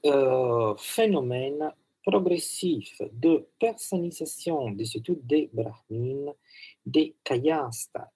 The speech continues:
et d'autres castes hindous est évidemment, euh, l'un des principaux facteurs qui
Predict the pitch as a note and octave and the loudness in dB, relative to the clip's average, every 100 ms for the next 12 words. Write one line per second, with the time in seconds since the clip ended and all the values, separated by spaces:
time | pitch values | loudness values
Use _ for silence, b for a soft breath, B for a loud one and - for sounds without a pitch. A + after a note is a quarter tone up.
0 | - F3 D#3 - B2 F3+ F3+ - _ - | 0 0 0 -2 2 2 2 -12 _ 0
1 | F#3 C3+ - - - - - A2 F#2+ D3 | 0 0 -4 -10 -14 -14 -6 -6 -4 -6
2 | F#3+ _ _ _ _ _ _ - F#3+ F#3+ | -8 _ _ _ _ _ _ 0 2 4
3 | D#3+ E3+ D3+ B2+ B2+ D3 D#3+ - - B2 | 4 4 0 0 -2 -4 -6 -10 -4 0
4 | A#2 G#2+ A#2 D#3+ F#3 D#3+ A2+ A2+ - F#3 | 0 0 0 2 2 2 -2 -4 -4 0
5 | G#3 G#3 - F3+ - F#3 E3+ - - F3+ | 0 0 -4 -8 -4 0 0 -2 -2 -2
6 | - - - B2 B2+ C#3 - b b b | -4 -8 -4 -2 -2 -4 -8 b b b
7 | b b b - G#3 - | b b b -2 -2 -2